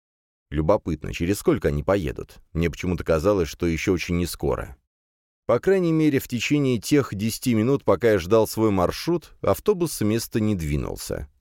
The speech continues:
Как там, интересно, догадались пассажиры, почему такая заминка? Надо было им жестами объяснить. Находясь под впечатлением увиденного, я доехал до метро,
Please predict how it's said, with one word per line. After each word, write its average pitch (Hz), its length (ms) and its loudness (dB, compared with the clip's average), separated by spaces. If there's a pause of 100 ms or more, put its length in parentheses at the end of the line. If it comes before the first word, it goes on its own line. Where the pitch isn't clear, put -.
(140)
Как 113 180 4
там, 85 160 0
интересно, 95 580 -2 (100)
догадались 101 500 2
пассажиры, 90 560 0
почему 92 340 -2
такая 80 300 2
заминка? 80 640 -2 (220)
Надо 104 340 0
было 113 260 2
им 113 220 0
жестами 87 520 0
объяснить. 76 760 -6 (640)
Находясь 85 460 0
под 85 160 -2
впечатлением 82 680 -2
увиденного, 73 760 -4
я 156 200 0
доехал 143 400 0
до 80 100 -2
метро, 110 500 0